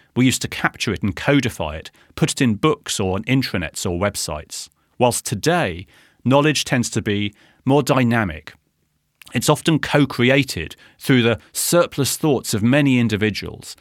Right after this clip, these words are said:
It's this tacit, tribal type of knowledge that we often engage with most deeply.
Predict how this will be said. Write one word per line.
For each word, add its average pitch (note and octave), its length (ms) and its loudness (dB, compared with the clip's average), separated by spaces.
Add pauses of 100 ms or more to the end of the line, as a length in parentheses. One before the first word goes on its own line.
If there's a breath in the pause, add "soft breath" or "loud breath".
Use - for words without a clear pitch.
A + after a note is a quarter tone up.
(240 soft breath)
It's D3+ 160 -2
this D3+ 200 0
tacit, - 540 -2 (220 soft breath)
tribal C3+ 540 2
type F#2 300 -6
of F2 120 -8
knowledge F2 400 -6
that - 160 -6
we A2+ 80 2
often A2+ 280 0
engage G#2+ 460 0
with F2 180 -8
most G2 320 -2
deeply. F2+ 540 -12